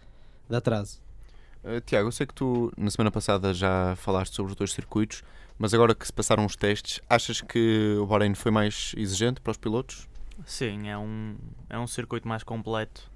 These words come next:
Speaker 3: e, além disso, é um circuito do calendário do Mundial deste ano. E, portanto,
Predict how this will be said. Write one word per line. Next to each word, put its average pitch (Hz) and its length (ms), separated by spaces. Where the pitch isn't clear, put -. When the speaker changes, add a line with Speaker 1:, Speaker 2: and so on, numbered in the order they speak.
Speaker 3:
e, 110 320
além 110 280
disso, 113 260
é 113 60
um 117 100
circuito 113 640
do 107 460
calendário 110 580
do 107 100
Mundial 107 380
deste 101 280
ano. 101 200
E, 104 280
portanto, 117 800